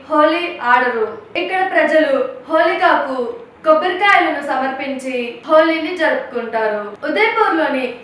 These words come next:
సెమ్రి పట్టణంలో తంకవాడ గ్రామ పంచాయతీ మంచి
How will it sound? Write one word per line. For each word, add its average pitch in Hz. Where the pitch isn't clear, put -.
సెమ్రి 330
పట్టణంలో 233
తంకవాడ 339
గ్రామ 294
పంచాయతీ 247
మంచి 302